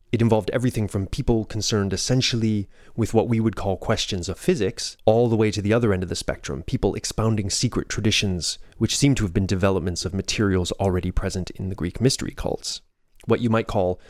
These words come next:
an evolution of mystic teachings into new forms. It's only in retrospect, really, that we can call all of these movements by a single name, philosophy.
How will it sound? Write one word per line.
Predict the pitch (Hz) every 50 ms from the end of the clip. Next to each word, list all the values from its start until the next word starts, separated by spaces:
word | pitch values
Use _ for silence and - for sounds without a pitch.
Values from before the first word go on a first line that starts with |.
| - - -
an | 113 104
evolution | 101 92 104 98 107 92 - - 92
of | 85 87
mystic | 101 98 - - - 90 -
teachings | - 107 98 - - 90 87 85 -
into | 92 82 95
new | 92 92 95 98 92
forms. | - - - - 60 - - - - - - _ _ _
It's | - - -
only | 175 170 151 131
in | 120 110 107
retrospect, | 110 117 - - 107 92 - - - - - - -
really, | - - - 50 - - - - -
that | - -
we | 101
can | - 117 113
call | - 101 87 69 - -
all | 87 85
of | 90 101
these | - 107 92 -
movements | 110 98 92 98 95 85
by | - - -
a | 80 85
single | - - 95 78 - 67 65
name, | 104 113 95 67 - - - - - - -
philosophy. | - - - 76 98 104 - - - - - - -